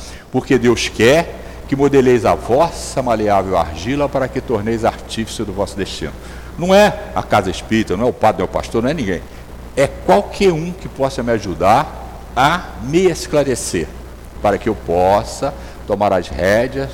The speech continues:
do meu destino na minha mão. Então, então o Senhor Jesus, nessas pregações, muito conhecido, ele estava numa região e em torno dele tinha gente de toda aquela região.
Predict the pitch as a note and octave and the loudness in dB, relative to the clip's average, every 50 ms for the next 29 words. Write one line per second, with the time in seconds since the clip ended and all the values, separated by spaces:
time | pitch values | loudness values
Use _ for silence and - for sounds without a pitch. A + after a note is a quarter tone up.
0 | - B2+ A#2+ A#2 A#2+ A#2 A#2+ G#2+ - - - A2 G#2 G2+ G#2 G#2+ G#2+ G2+ D#2 A#1+ | -6 -4 -2 0 0 0 0 -2 -2 -4 -4 -4 -4 -2 -2 -2 -2 -2 -4 -6
1 | - - - - - - - - - - - - - - - - - - - - | -8 -12 -14 -14 -16 -16 -16 -14 -14 -14 -14 -14 -16 -16 -16 -16 -16 -14 -14 -14
2 | - - - - - - - - - - - - - - - - - - - - | -16 -16 -14 -14 -14 -14 -14 -14 -16 -16 -16 -14 -14 -14 -14 -16 -16 -16 -16 -14
3 | - - - - - - - - - - - - - - - - D#3+ F3 - - | -14 -14 -16 -16 -16 -16 -16 -16 -14 -14 -14 -14 -14 -16 -10 -6 -6 0 2 2
4 | - - - - - - - - - - - G3 F#3+ - A3+ A#3 A3+ - - G3+ | 2 2 -2 -8 -12 -14 -14 -14 -14 -10 -10 -4 0 2 4 4 4 4 4 4
5 | F#3 E3+ D#3 C#3+ B2 G#2+ D3 F3 F3+ C3+ F#2+ - - - - - - - - - | 4 6 6 4 4 4 4 4 4 4 2 0 -4 -8 -10 -12 -14 -14 -14 -16
6 | - - - - - - - - - - - - - - A2+ A#2+ A#2 A2+ - A2 | -16 -16 -16 -18 -18 -20 -20 -20 -20 -20 -20 -16 -10 -2 0 2 2 2 0 -2
7 | - - A2 G#2 G2 F2+ E2 - - C#3 C#3+ B2 F#2+ A2 A#2+ B2+ A2+ - - G#2+ | -2 0 2 2 2 2 0 0 2 4 4 4 2 2 0 0 0 0 -2 -4
8 | F#2 - - C#3+ D3 C#3 C#3 C3 - - - E3+ F3+ E3 C#3+ C3 A#2+ G#2 G#2+ G2+ | -2 0 0 2 4 4 2 2 2 2 4 4 4 4 2 2 2 2 0 0
9 | F2 E2 F#2 A2 B2+ B2 - - - - - - - - - - - - - - | 0 0 0 0 0 0 -2 -6 -12 -16 -16 -16 -16 -16 -16 -16 -16 -16 -16 -16
10 | - - - - - - - - D#3 E3+ E3+ D3+ C3 - - D#3 D3+ D3 C3+ A2+ | -16 -16 -18 -16 -16 -12 -8 -4 -4 -4 -4 -6 -2 2 4 4 4 4 4 2
11 | C3+ D3+ D3 - - F3+ E3 C#3+ A#2 C#3 D#3+ E3+ D#3 F3 - - - - F3+ F3 | 2 2 2 0 0 0 0 2 2 0 0 0 -2 -4 -6 -6 0 4 6 8
12 | F#3 G3+ - F#3+ - - C#3+ B2 G#2 G#2+ G2 E2+ - - | 8 8 6 4 2 2 0 2 0 -2 -2 -4 -6 -10